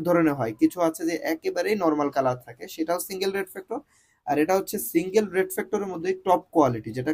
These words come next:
কালারটা কিন্তু অনেক চমৎকার। তো যারা দেখতেছেন, যাদের পছন্দ হবে অবশ্যই যোগাযোগ করবেন, কারণ হচ্ছে বর্তমানে আপনারা জানেনই অফার চলতেছে। অফার প্রাইস হচ্ছে মাত্র সাত হাজার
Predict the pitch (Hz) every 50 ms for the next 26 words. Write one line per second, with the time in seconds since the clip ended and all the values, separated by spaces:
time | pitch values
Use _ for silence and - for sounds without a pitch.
0 | 156 151 135 131 131 127 - 156 165 165 - 165 147 143 135 _ _ - 170 165
1 | 160 151 156 _ - - - _ _ _ _ - - _ _ - - 156 160 165
2 | 170 180 175 185 190 185 - 220 214 - 254 269 320 - _ _ _ _ _ -
3 | 139 139 143 156 151 - 151 147 - 185 190 190 196 190 190 214 208 175 156 165
4 | 165 - - 190 185 185 185 180 180 185 - - 180 170 170 208 214 208 - 160
5 | 151 151 151 151 151 151 - 170 160 151 143 143 - 143 143 143 147 147 143 139
6 | - _ - - 135 135 131 131 139 139 143 151 160 175 156 135 - - 151 156
7 | - 170 160 156 160 156 - 220 311 - _ _ _ _ _ _ _ - 143 -
8 | 185 185 185 - 196 196 196 196 202 196 - 226 214 185 170 156 151 151 156 -
9 | _ - 165 185 196 202 208 208 - - - - 160 151 - - 147 139 139 147
10 | 151